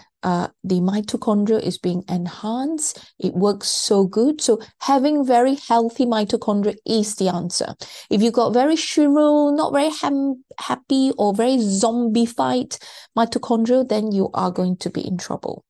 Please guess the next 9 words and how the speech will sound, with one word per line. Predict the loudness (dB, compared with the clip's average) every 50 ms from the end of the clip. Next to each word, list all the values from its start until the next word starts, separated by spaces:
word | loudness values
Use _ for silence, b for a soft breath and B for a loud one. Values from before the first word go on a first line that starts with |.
| B B B B B B B
Yeah, | -2 0 0
we | 0 0 -2
call | -2 0 0
it | 0 0 -2 -4
senescence, | -6 -4 0 2 2 4 2 2 0 -2 -6 -6 -4 -2 0 0 -2 -2 -4
means | -6 -6 -6 -8 -10 -14 _ _ _ _ _ _ 0
old, | 2 4 4 4 2 2 2 0 0 -2 -2 -4 -6 -8 b b b b b b b b _ -4
you | -2 0 0
know, | 2 2 2 0 -2 -4